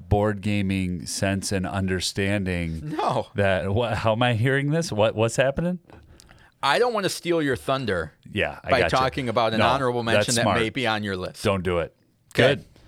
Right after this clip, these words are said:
Speaker 2: All right. Go on. Give me your number five, Michael.
Speaker 1: So I do, I misspoke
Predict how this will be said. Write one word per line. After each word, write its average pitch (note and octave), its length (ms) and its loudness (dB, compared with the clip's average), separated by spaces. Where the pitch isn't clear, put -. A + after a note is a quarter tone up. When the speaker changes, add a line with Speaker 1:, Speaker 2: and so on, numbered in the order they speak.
Speaker 2:
All A2 120 2
right. G#2 200 0
Go A#2 140 0
on. C3 220 0
Give A#2+ 120 -2
me B2+ 120 -4
your B2+ 100 -4
number C3 240 -2
five, B2+ 320 0
Michael. G#2+ 340 -4
Speaker 1:
So A#2+ 720 4
I G#2 240 2
do, B2+ 800 0
I G#2 140 2
misspoke A#2+ 720 0